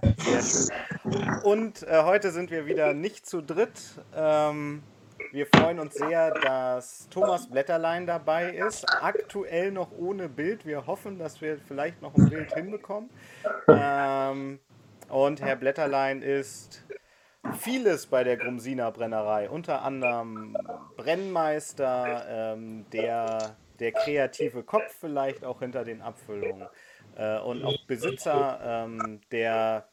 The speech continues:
genau, Grumsiner Brennerei in der Uckermark. Ähm, Leser meines Blogs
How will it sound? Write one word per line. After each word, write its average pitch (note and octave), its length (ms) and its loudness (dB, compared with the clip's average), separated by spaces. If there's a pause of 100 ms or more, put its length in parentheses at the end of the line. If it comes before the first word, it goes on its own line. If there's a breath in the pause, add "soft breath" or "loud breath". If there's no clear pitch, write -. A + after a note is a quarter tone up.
genau, C#3 240 2 (120)
Grumsiner C#3+ 500 0
Brennerei A#2 640 -2 (520 soft breath)
in A#2 360 -6
der A2 200 -2
Uckermark. G3+ 1000 -6
Ähm, C#3 640 -4
Leser D3+ 480 0
meines C3+ 320 -4
Blogs C3 380 -4